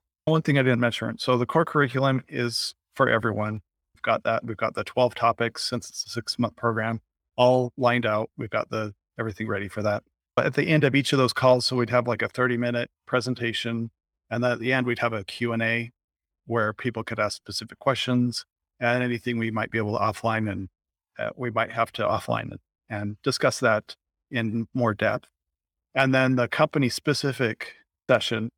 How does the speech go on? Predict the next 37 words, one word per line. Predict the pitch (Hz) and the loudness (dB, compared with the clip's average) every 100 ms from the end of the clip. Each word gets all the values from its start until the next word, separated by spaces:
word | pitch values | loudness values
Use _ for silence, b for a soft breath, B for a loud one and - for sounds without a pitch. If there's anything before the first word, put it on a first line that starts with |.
| - | -2
would | 120 113 | 0 2
be | 117 110 107 | 2 2 0
specific | - 131 147 127 | -2 0 0 -2
to | - | -4
them. | 113 113 107 98 - _ _ - | 0 0 0 -4 -6 _ _ -6
This | - | -6
is | - | 2
one | 143 | 2
of | 131 | 4
the | 123 | 2
clients, | - 127 120 - - - - | 2 2 2 -4 -8 -10 -10
uh, | 67 | -4
I | 104 | -2
have, | 110 110 110 | 0 0 0
they | 113 110 110 | 0 0 -2
said, | - 117 113 | 0 0 2
"Well, | 135 139 135 - _ - | 4 6 4 0 _ 0
our | 139 | 0
developers | 135 175 180 135 | 4 2 4 2
are | 110 | 2
really | 113 110 | 2 2
bad | 98 95 | 0 -2
at | - | -4
giving | 101 95 | -6 -6
presentations. | - 101 101 98 87 - - - - _ _ _ | -6 -8 -8 -6 -6 -8 -12 -16 -16 _ _ _
So | - 117 | -6 -2
can | 127 | 0
you | 123 | 2
do | 123 117 | 2 0
a | |
topic | 123 113 123 - | 2 2 2 -2
on | 113 | -2
that?" | 110 101 | -2 -4
"Well, | 123 135 | -4 -4
uh, | 135 131 | -4 -4
yeah, | 135 175 _ | -2 -2 _
sure. | - 156 120 | -6 -4 -4